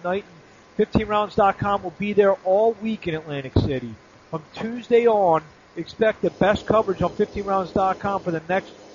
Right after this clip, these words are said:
big extravaganza that takes place in two weeks, October the eighteenth. That would be Bernard Hopkins fighting at Kelly Pavlik.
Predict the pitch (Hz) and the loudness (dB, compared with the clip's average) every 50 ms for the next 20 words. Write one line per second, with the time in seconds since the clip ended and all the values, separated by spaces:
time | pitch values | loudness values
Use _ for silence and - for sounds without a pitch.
0 | - - - - - 208 214 214 180 190 - - - - - - 220 220 214 208 | -20 -20 -16 -2 2 2 2 2 0 -4 -8 -4 -2 -2 0 0 2 0 0 0
1 | 190 180 - 202 196 208 208 196 - 175 165 - - 202 196 - - - 196 185 | -2 -4 -4 -4 -4 -4 -4 -4 -4 -4 -2 0 -2 -2 -2 -4 -8 -6 -4 -2
2 | 185 - - - - - - - 233 233 202 202 220 220 190 - 160 160 - - | -2 -4 -4 -10 -16 -12 -10 -10 -10 -8 -10 -10 -6 -6 -6 -4 -4 -6 -8 -10
3 | - - 226 247 254 254 233 226 214 214 208 - - - - - - - - - | -10 -8 -8 -8 -8 -10 -12 -10 -10 -12 -4 -2 -2 -2 -2 -6 -12 -20 -20 -20
4 | - - - - - - - 156 165 175 185 165 170 170 156 143 - - 160 160 | -20 -20 -20 -20 -20 -16 -8 -6 -6 -6 -4 -4 -4 -2 -2 -4 -4 -8 -8 -6
5 | 165 170 202 208 180 190 196 208 208 - 208 208 202 - 202 170 - - - 170 | -4 -4 -4 -4 -6 -6 -6 -6 -8 -8 -12 -18 -16 -16 -16 -16 -10 -6 -4 -4
6 | 180 - - 170 - - - - 180 190 208 - - 180 170 160 147 131 127 117 | -4 -6 -8 -16 -20 -16 -10 -8 -8 -6 -8 -8 -6 -4 -4 -4 -4 -4 -8 -12